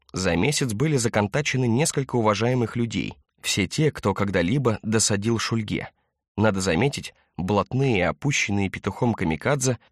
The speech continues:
потом долго не жили. Они резали вены, вешались,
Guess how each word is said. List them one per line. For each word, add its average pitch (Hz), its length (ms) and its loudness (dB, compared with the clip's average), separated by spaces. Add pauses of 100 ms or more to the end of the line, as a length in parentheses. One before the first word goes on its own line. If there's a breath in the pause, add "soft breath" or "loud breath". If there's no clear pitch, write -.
(100)
потом 156 400 2
долго 139 280 2
не 139 260 4
жили. 64 320 -6 (280)
Они 143 240 2
резали 101 360 0
вены, 107 420 0
вешались, 98 580 -2